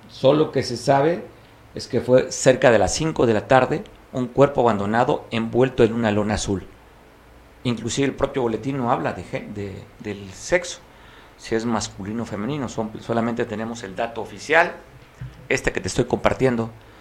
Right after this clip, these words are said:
de una persona que fue abandonada, arrojada a un costado de la carretera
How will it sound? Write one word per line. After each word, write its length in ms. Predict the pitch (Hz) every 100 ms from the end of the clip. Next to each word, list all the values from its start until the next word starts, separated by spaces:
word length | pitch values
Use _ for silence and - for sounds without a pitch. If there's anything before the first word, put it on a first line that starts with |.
| - - - -
de 280 | 90 98 101
una 360 | 104 117 107 107
persona 360 | 98 113 107
que 100 | 104
fue 240 | 98 123 -
abandonada, 640 | 104 101 98 98 117 123
arrojada 560 | 110 90 - 117 110 107 - - - - - - -
a 80 | -
un 100 | 104
costado 340 | 110 104 110 107
de 60 |
la 120 | 95
carretera 600 | - 87 - 107 101 -